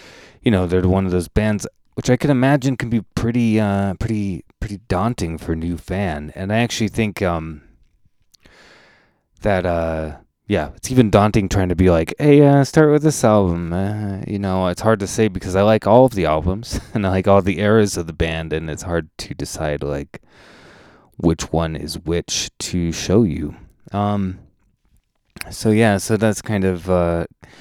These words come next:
I think that the songs that we talk about on each, each album, I could, you know, I think, uh, it would be good for somebody trying to get into the band to just listen to a song or two off of each album and then decide, uh, "Okay, I like this style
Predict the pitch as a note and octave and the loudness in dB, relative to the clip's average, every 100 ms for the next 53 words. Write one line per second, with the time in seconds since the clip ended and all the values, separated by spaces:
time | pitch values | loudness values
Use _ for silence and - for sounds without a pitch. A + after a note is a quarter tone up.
0 | - - _ _ - - C#3+ A#2+ A#2+ F2+ | -20 -20 _ _ -8 0 2 4 0 0
1 | G#2+ G2+ - A#2+ A#2+ G#2 G#2+ E2+ G#2 F#2+ | -4 -2 2 2 2 0 -4 -4 -6 -2
2 | A2+ A2 G#2+ A2+ A2 G#2+ G2 F#2 - - | -2 -2 2 2 2 0 -4 -6 -10 -12
3 | - F#2+ - - G#2+ A#2+ B2 B2 A2 A#2 | -12 -12 -10 -10 -4 0 0 0 -2 -6
4 | G#2 - - B2 B2+ A#2+ A#2 D#3 C#3+ C#3+ | -8 -12 -18 -8 0 2 2 0 4 6
5 | C3 F#2 A#2 A2 A2 A2 A#2 - _ _ | 6 6 2 2 0 0 0 -4 _ _
6 | _ - - A#2+ A2 F#2+ A2 F#2 G#2 B2 | _ -12 -6 -2 -2 -2 -6 -4 -4 -4
7 | A2 F#2+ F2 F2 E2 F2+ F#2+ - G#2 F#2+ | -4 -2 -2 -4 -6 -6 -6 -4 -6 -6
8 | G2 F2 F#2+ F2 G#2 G2+ G2 - E2+ D#2+ | -8 -6 -4 -2 0 0 -2 -2 0 0
9 | D#2 - E2+ F2+ F2+ A2+ A#2+ E2+ E2+ E2 | -2 -6 0 2 4 2 0 -4 -4 -4
10 | E2 _ - - - - _ _ _ _ | -6 _ -20 -20 -20 -20 _ _ _ _
11 | _ - - G2+ - F#2+ F#2 F2+ F2+ F2+ | _ -18 -8 -4 0 2 4 2 2 0
12 | F#2 A2 G2 F#2 F#2+ G2+ - G2+ - - | 0 0 2 2 4 2 2 -2 -2 0
13 | F#2+ F#2 F#2 E2 | 2 4 2 0